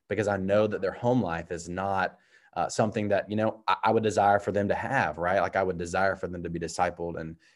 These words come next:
and all that stuff. So can you just talk about that, about the effects of, of good discipleship in the home? And before you go, like, I, I don't, I won't, don't want our listeners to think, like,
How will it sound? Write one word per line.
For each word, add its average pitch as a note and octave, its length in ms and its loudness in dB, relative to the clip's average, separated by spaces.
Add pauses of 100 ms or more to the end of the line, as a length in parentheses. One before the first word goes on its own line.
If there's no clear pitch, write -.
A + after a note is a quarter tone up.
(160)
and F2 80 -8
all E2+ 100 -2
that D2+ 100 -4
stuff. - 200 -6
So A2+ 340 4 (680)
can C3 120 2
you D3+ 100 4
just E3+ 200 0
talk B2 260 0
about F2+ 220 -4
that, E2+ 160 -4
about G2+ 220 0
the G#2 120 2
effects A2+ 380 0
of, G2 160 0 (260)
of A#2 140 2
good E3 160 6
discipleship G#2 600 0
in G2 60 -2
the F#2 120 -2
home? G#2 340 4
And G2 220 -4 (300)
before D#3+ 280 4
you B2+ 180 6
go, A2+ 260 8
like, G#2 200 4
I, - 80 -6 (520)
I B2+ 120 6
don't, C3+ 260 8
I A#2+ 120 6
won't, B2 260 4
don't B2+ 140 8
want A#2+ 120 6
our A2 60 6
listeners A2+ 400 4
to - 100 -4
think, G#2+ 300 -2
like, F#2+ 300 0